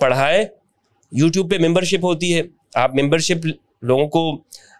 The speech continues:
यानी जिनको, अ, वो लोग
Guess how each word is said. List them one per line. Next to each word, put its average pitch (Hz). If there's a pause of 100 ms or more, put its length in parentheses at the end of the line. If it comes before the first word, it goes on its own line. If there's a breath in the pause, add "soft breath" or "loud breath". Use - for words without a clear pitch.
यानी 131 (200)
जिनको, 120
अ, 107
वो 107
लोग 123